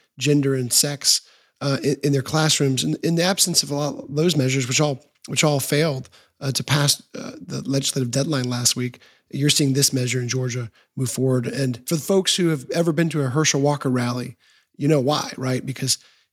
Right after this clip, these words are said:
that issue was front and center, and it was front and center to him for a reason, because they felt like that was an animating, uh, issue for, for conservative voters, and one that would bleed over to a more moderate electorate.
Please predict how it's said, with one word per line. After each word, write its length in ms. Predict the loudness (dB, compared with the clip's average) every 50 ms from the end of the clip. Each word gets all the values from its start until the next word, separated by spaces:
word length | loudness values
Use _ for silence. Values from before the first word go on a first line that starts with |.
| _ _ _
that 200 | 0 0 2 2
issue 200 | 2 2 2 2
was 100 | 0 -2
front 220 | 0 0 0 0 2
and 100 | 0 0
center, 200 | 2 2 0 0
and 80 | -2
it 20 | -2
was 100 | -2 0
front 160 | 0 0 2
and 80 | 2
center 220 | 2 2 2 2 0
to 120 | 2 0
him 120 | 0 0 0
for 100 | -2 2
a 40 |
reason, 320 | 2 4 4 2 0 -2 -6
because 200 | -4 -6 -6 -2
they 120 | -2 -2 -2
felt 200 | -2 -2 -4 -4
like 160 | -4 -6 -6
that 120 | -8 -8
was 120 | -8 -8 -8
an 80 | -8 -6
animating, 520 | -6 -4 -4 -4 -4 -6 -8 -8 -10 -12 -14 _ _ _ _ _ _ _ _ -14
uh, 140 | -12 -8 -4
issue 340 | 0 0 2 2 2 0 0
for, 340 | -2 -4 -6 -6 -8 -10 -12 _ _ _ _ _
for 200 | -10 -6 -4 -4
conservative 500 | -2 -2 0 2 2 2 2 2 0 2
voters, 300 | 2 2 2 2 2 0
and 120 | 2 2
one 160 | 4 4 4 4
that 100 | 2 0
would 180 | -2 -2 -2
bleed 220 | -2 0 0 2 2
over 260 | 2 2 2 0 -2
to 160 | 0 -2 -2
a 40 | 0
more 180 | 2 2 4
moderate 320 | 4 2 2 2 2 2 0
electorate. 420 | 0 -2 -2 -4 -6 -10 -12 -12